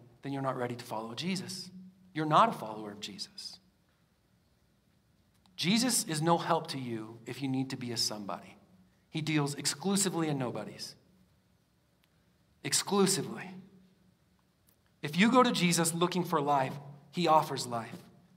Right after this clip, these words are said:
but he offers it when you lose yourself. Because when you lose yourself and you have nothing to bring, that's when he can give you a new self. Jesus only fills empty things. Galatians two twenty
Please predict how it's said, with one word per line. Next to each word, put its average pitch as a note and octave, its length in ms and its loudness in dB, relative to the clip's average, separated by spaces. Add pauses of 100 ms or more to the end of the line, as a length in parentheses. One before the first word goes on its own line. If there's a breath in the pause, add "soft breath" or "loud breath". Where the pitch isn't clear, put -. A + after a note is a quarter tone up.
(180)
but C#3 80 -4
he C#3 80 -2 (340)
offers E3 380 4
it B2 120 -4
when C3 160 0
you C3 140 2
lose B2 500 -4 (200)
yourself. A#2 520 -4 (480 soft breath)
Because F3 240 4
when F3 120 6
you E3+ 100 6
lose G3+ 240 4
yourself C#3 500 4 (120)
and E3+ 100 4
you F3 80 8
have A3+ 240 12
nothing G#3 280 8
to F#3+ 60 4
bring, D#3+ 380 6 (180 loud breath)
that's F#3 200 10
when F#3 100 4
he F3 100 6
can F3+ 140 0
give D#3+ 180 2
you D#3+ 120 0
a D#3 40 2
new D3+ 160 2
self. B2 380 -2 (180 loud breath)
Jesus A3+ 380 4
only C#4 340 12
fills D#3+ 480 4
empty F3 280 4
things. A2+ 520 -6 (2750)
Galatians D#3 580 0
two - 160 -8
twenty B2+ 420 -8